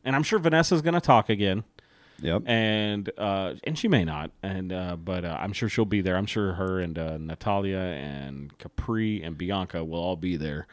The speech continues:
Speaker 1: But, uh, you know,
Speaker 2: It'll be special.
Speaker 1: Yeah, and I just think, uh,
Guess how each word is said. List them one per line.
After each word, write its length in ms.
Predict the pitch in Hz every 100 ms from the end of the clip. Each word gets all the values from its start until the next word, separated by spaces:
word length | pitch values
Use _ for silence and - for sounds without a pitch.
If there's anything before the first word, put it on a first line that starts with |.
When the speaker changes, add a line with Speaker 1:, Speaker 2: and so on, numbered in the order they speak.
| - _ _ _ _ -
Speaker 1:
But, 300 | 98 98 85
uh, 260 | 80 73 76 _ _ _
you 120 | - 87
know, 220 | 73 71 _ _ _ _ _ _ _ _ -
Speaker 2:
It'll 160 | 151 143
be 100 | 127
special. 580 | - 107 - 82 69 -
Speaker 1:
Yeah, 280 | 165 156 92
and 180 | 117
I 120 | 123 131
just 280 | 127 120
think, 300 | 151 139 120
uh, 320 | 139 131 127